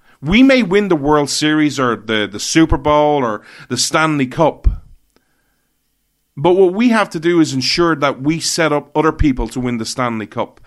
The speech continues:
to win the Super Bowl, to win the World Series.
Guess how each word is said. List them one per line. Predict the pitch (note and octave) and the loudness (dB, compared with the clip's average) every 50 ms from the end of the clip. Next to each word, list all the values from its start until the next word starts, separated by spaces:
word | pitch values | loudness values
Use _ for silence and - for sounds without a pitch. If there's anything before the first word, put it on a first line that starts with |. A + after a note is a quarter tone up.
| - - - - - | -20 -20 -20 -8 -4
to | - | -2
win | C3+ C3+ C#3+ C#3 C3 | 0 0 0 0 0
the | B2 | -2
Super | B2 - - C#3+ C3+ B2+ B2+ | -4 -4 -4 -4 -4 -4 -4
Bowl, | A2+ B2 A#2 A2+ A2 | -4 -4 -2 -2 -4
to | - B2 | -6 -4
win | B2+ C3+ C3 | -2 -2 0
the | B2 A#2+ | -2 -2
World | A2+ A#2 A#2+ A#2+ A2+ A2 | -2 -4 -4 -4 -4 -6
Series. | - - C3 A#2+ A2+ G#2 F2 C2 - - - - - | -8 -8 -8 -6 -6 -8 -10 -12 -14 -16 -16 -18 -20